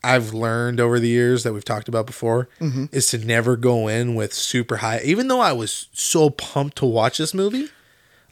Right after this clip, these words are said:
Speaker 1: I didn't go in with any expectations.
Speaker 2: See, I didn't go into it with any high expectations. I just assumed that they would be,
Speaker 1: Comparable.
Speaker 2: you know, comparable to the
Speaker 1: Right.
Speaker 2: first one,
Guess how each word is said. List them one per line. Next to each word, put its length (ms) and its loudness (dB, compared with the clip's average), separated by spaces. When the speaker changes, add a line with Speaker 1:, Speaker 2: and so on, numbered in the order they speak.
Speaker 1:
I 140 6
didn't 160 6
go 180 10
in 80 4
with 140 2
any 200 2
expectations. 960 -4
Speaker 2:
See, 260 -4
I 140 4
didn't 180 4
go 200 2
into 340 0
it 140 -4
with 380 -4
any 200 -2
high 400 0
expectations. 640 -2
I 140 6
just 240 -2
assumed 480 0
that 120 -6
they 120 0
would 240 -4
be, 360 -4
Speaker 1:
Comparable. 340 6
Speaker 2:
you 160 4
know, 140 -8
comparable 760 -2
to 100 -10
the 160 -2
Speaker 1:
Right. 80 -6
Speaker 2:
first 320 -6
one, 200 -16